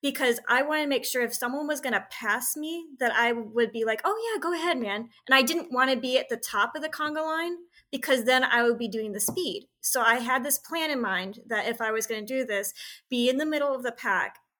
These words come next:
And then if someone's going slow and there is a moment where there is not,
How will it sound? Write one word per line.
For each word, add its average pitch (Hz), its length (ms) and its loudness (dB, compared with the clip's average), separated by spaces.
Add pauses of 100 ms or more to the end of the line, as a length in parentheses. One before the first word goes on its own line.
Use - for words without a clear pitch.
(180)
And 247 160 2
then 233 120 2
if 214 80 -2
someone's 240 400 -2
going 240 240 -2
slow 240 440 2
and 226 140 -2
there 220 100 0
is 214 100 -2
a 214 60 -4
moment 214 400 -2
where 226 120 2
there 220 120 2
is 214 140 0
not, 233 300 6